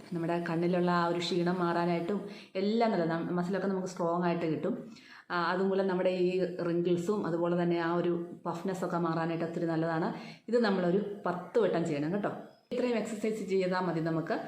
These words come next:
ആ, ഇനി നമുക്ക് വേണ്ടത് നല്ലൊരു പായ്ക്കാണ്. അപ്പം, അപ്പം ആദ്യമേ നമ്മൾ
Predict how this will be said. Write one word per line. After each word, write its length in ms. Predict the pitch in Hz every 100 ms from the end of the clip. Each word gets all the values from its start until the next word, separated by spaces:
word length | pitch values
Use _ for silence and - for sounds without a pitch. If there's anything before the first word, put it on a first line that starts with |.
| - - - - 185
ആ, 20 | 185 196 208
ഇനി 140 | 240 277 220
നമുക്ക് 240 | 190 190 180
വേണ്ടത് 260 | 165 170 220
നല്ലൊരു 260 | 175 170 180 175
പായ്ക്കാണ്. 560 | 165 165 180 165 151 - - -
അപ്പം, 160 | 208 - _ _ _ - - _
അപ്പം 120 | 180 185 180
ആദ്യമേ 300 | 196 240 269
നമ്മൾ 160 | 247